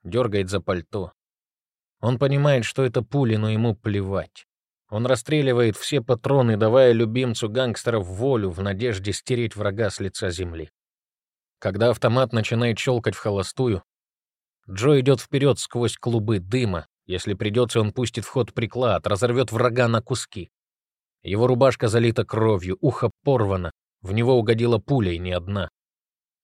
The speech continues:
Колеи тупой боли избороздили лицо. Одна рука ноет, он ранен, но не убит.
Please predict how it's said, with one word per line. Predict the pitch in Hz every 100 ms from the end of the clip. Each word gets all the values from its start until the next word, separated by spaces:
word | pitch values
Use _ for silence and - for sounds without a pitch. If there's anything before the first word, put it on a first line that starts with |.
| _ -
Колеи | 107 131 151
тупой | 139 117 143
боли | 110 139 135 110
избороздили | 98 101 113 101 120 117
лицо. | 104 104 - - 87 80 _ _ _ _ -
Одна | 80 82 120
рука | 120 107 117
ноет, | 98 104 113 92 - _ _ _ _ -
он | 95 95
ранен, | 104 113 92 78 65 _ _ _ _ -
но | 92
не | 85 92
убит. | 107 87 - -